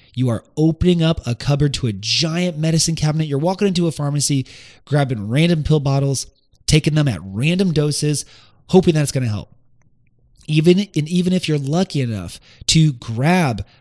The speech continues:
the right medication off the shelf of a thousand different things, right? We have, like, a thousand different exercises on our page. If you're lucky enough to grab the right medication, but then you're not taking the effective dose, it's still not gonna work.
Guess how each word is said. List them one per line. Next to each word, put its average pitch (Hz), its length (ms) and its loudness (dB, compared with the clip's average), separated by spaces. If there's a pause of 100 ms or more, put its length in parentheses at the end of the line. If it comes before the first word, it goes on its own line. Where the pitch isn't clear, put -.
(100)
the 120 160 0
right 131 220 0
medication 147 580 0
off 135 220 -8
the 143 80 -2
shelf 143 260 0
of 131 100 -2
a 120 40 -6
thousand 131 480 -4
different 139 300 -6
things, 139 240 -4
right? 143 180 -4
We 131 80 -4
have, 135 60 -2
like, 143 120 -6
a 127 40 -10
thousand 127 400 -8
different 127 260 -6
exercises 110 540 -6
on 113 100 -4
our 104 60 -6
page. 117 340 -4 (300)
If 123 100 -6
you're 127 80 -6
lucky 156 360 -2
enough 131 180 -4
to 98 100 -8
grab 151 240 -4
the 165 60 -2
right 160 160 -2
medication, 143 640 -2 (640)
but 139 120 -4
then 131 100 -2
you're 113 100 -4
not 143 340 -2
taking 151 460 -2
the 123 140 -2
effective 123 400 -4
dose, 139 420 0 (220)
it's - 100 -8
still - 420 -2
not 110 180 -6
gonna 82 180 -12
work. - 340 -20